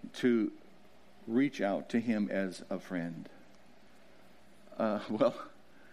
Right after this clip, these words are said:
Ananias is not sure this is a good idea. I mean, why would you do this? I mean, this is his sworn enemy.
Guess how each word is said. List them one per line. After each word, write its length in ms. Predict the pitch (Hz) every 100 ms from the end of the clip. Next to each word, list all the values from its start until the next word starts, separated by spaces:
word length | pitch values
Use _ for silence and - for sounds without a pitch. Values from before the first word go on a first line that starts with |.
| - -
Ananias 580 | - 131 120 131 117 104
is 60 | 107
not 280 | 120 120
sure 320 | - - 160 113
this 220 | 104 98
is 80 | 101
a 60 |
good 160 | 92 101
idea. 500 | 87 85 - 92 - -
I 80 |
mean, 260 | 117 113 95 - - - -
why 380 | 95 113 143 170
would 220 | 151 123
you 100 | 123
do 280 | 117 180 151
this? 600 | 98 76 - - - - - - - - -
I 80 | 123
mean, 160 | 123
this 200 | 147 175
is 160 | 127 104
his 180 | 113 98
sworn 540 | - 123 131 123 117
enemy. 560 | 127 160 175 170 175